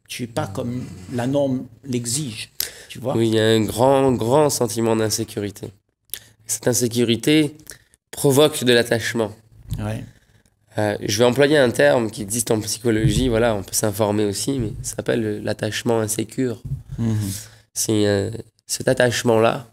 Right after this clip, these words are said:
Speaker 2: vient exactement quand on se sent en insécurité. On veut s'accrocher à quelque chose,
Speaker 1: Voilà.
Speaker 2: pensant que, ben, si on s'y accroche, le vent ne nous emportera pas.
Speaker 1: Ouais.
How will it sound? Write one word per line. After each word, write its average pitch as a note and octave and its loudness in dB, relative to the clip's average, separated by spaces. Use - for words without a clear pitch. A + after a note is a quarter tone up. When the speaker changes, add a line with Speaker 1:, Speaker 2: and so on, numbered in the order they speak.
Speaker 2:
vient A2+ 2
exactement A#2 0
quand A2 -8
on G#2+ -2
se G#2 -6
sent - -4
en B2 4
insécurité. G#2 -6
On G#2 -10
veut G2+ -10
s'accrocher C#3 0
à B2+ 0
quelque A2+ -8
chose, - -6
Speaker 1:
Voilà. A2 -6
Speaker 2:
pensant B2 2
que, B2+ -4
ben, A#2+ 2
si - 2
on E3+ 6
s'y - 4
accroche, C#3+ 2
le B2+ 4
vent C#3+ 4
ne D#3+ 6
nous C3 4
emportera A#2+ -2
pas. A2 -6
Speaker 1:
Ouais. A2 -6